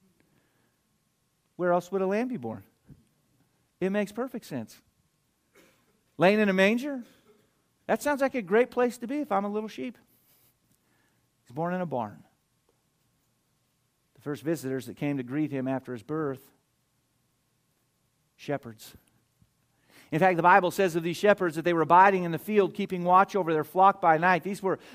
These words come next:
professional sheep watchers. And they were the first ones to greet Jesus Christ. There's no more fitting audience to come and welcome the arrival of Jesus Christ than shepherds. He, after all, from the beginning of the Bible to the very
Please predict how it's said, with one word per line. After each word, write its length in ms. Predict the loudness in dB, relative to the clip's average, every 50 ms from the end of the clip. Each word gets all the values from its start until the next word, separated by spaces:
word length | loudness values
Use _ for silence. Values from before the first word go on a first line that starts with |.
| -20 -8
professional 580 | -6 -6 -4 4 4 4 4 4 0 -4 -4 -4
sheep 300 | -4 -4 -4 -4 -2 2
watchers. 680 | 6 6 6 6 4 2 0 2 2 2 0 -6 -14 -18 _ _ _ _ _ _ _ _ _ _ -20 -4 2
And 80 | 6
they 100 | 8 10
were 80 | 10 10
the 80 | 8 8
first 260 | 4 2 0 2 4
ones 160 | 2 2 2
to 60 | 2
greet 180 | 0 -2 -2 0
Jesus 360 | 0 0 0 0 -2 -6 -6
Christ. 400 | -2 -2 0 2 2 0 0 0
There's 180 | 0 0 0 -2 -12 -10 4
no 160 | 8 8 8
more 180 | 10 10 8 8
fitting 360 | 8 4 4 4 4 8 8
audience 440 | 10 10 10 10 8 6 0 0 0
to 80 | -4 2
come 220 | 6 6 6 6
and 120 | 6 8
welcome 340 | 8 10 10 10 8 4 4
the 100 | 4 6
arrival 360 | 8 8 10 8 8 8 6
of 80 | 4 4
Jesus 360 | 4 0 0 0 -2 -6 -2
Christ 320 | 2 4 6 6 4 2 -2
than 100 | -6 -4
shepherds. 460 | 2 2 2 2 4 0 -4 -2 -2
He, 180 | -2 -2 -2 -2 -6 0 8
after 360 | 8 8 8 8 4 4 6
all, 240 | 8 8 8 8 6
from 160 | 6 2 0
the 80 | 0 2
beginning 380 | 0 2 2 2 2 4 4
of 80 | 4 4
the 100 | 4 4
Bible 380 | 4 6 6 6 6 6 6 2
to 100 | 2 2
the 100 | 2 4
very 320 | 6 8 10 10 8 8